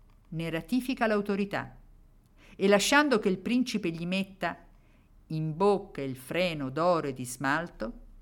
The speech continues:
si lascia finalmente cavalcare quale fedele vassallo del suo signore.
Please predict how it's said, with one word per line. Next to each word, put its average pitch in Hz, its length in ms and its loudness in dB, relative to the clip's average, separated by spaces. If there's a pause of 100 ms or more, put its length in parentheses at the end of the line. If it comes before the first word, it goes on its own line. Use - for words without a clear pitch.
(600)
si - 200 -10
lascia 185 380 4
finalmente 151 580 -4
cavalcare 147 760 -4 (580)
quale 160 280 4
fedele 170 360 -2
vassallo 143 500 -2
del 165 140 -6
suo - 200 -10
signore. 120 580 -10